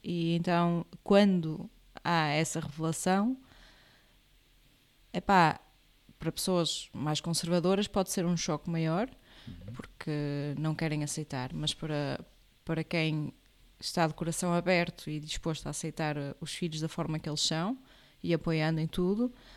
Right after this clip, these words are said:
Speaker 1: acho que isso não pode ser um, um, um choque assim tão grande, porque à partida,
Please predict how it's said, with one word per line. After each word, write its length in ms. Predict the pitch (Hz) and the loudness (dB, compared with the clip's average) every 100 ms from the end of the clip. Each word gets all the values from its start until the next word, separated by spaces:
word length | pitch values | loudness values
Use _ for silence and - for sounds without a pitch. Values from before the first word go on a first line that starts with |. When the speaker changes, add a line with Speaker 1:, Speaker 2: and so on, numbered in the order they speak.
| - - | -20 -8
Speaker 1:
acho 240 | 220 214 - | -2 -2 0
que 140 | 220 | 0
isso 320 | 220 - - _ - | 0 -2 -10 _ -4
não 340 | 208 226 220 | 2 4 2
pode 240 | 214 220 - | 0 -2 0
ser 340 | - 214 214 | 2 2 2
um, 280 | 214 208 196 - | 2 0 0 0
um, 680 | 208 202 196 - 202 196 196 | 0 0 -2 -2 0 0 0
um 40 | |
choque 340 | - 220 208 | 0 0 0
assim 200 | 214 214 | -2 -2
tão 180 | 208 214 | 0 0
grande, 320 | 220 202 185 185 | 2 2 0 -2
porque 220 | - - | -10 -6
à 60 | 160 | -4
partida, 680 | - 180 - 202 208 226 | -4 -2 2 4 4 2